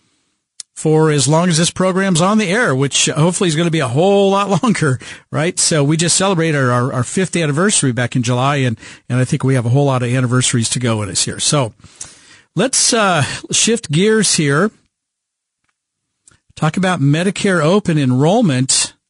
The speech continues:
I had reached out to some Medicare specialists, and they're all so busy right now, I, I couldn't get a, one of them on the program, which is okay.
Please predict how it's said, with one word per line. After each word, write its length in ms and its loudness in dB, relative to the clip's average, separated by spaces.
I 100 -4
had 120 -2
reached 340 0
out 220 -2
to 140 0
some 400 2
Medicare 640 0
specialists, 720 0
and 100 2
they're 140 0
all 180 2
so 260 0
busy 340 0
right 240 -2
now, 200 0
I, 180 0
I 100 -2
couldn't 380 -2
get 160 0
a, 40 2
one 180 2
of 80 -2
them 160 2
on 160 2
the 80 -2
program, 420 0
which 160 0
is 140 0
okay. 500 -2